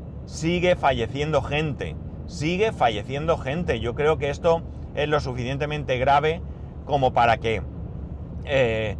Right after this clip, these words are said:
seamos, eh, cuidadosos, ¿no? Más allá de conspiraciones, de, de dónde ha salido el virus, de que, desde luego, eh,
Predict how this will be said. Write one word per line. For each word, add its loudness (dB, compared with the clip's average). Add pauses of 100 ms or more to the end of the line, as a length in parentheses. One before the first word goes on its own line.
(140)
seamos, 2
eh, 2
cuidadosos, 4
¿no? 0 (380)
Más 2
allá 4
de 4
conspiraciones, 2
de, 2
de 2
dónde 2
ha 2
salido -2
el 0
virus, 0
de 2
que, 0 (300)
desde 4
luego, 6 (280)
eh, 4